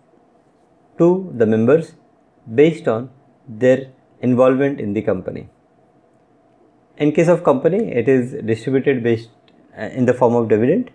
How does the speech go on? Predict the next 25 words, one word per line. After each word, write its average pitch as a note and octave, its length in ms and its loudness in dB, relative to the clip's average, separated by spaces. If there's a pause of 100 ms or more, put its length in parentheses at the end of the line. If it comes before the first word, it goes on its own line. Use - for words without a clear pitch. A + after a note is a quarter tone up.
based A#2+ 260 -2
on A2+ 160 -4
their A#2+ 220 2 (880)
share G#2 400 -2 (180)
capital. - 380 -6 (1800)
Privileges. B2 600 4
So - 340 2
in C3 180 2
case C#3+ 160 4
of D3+ 160 0
company, D3+ 360 0
no C#3+ 280 4
special D3+ 380 0
exemptions, D3 760 -2
but B2 180 2
in B2+ 140 0
case C3 180 -2
of C3 160 -4
cooperative A#2+ 480 2
society, C3+ 480 0 (800)
special F#3+ 420 4
exemptions C3 680 2
by G2+ 180 0
the G2 140 0
government. E2+ 460 -4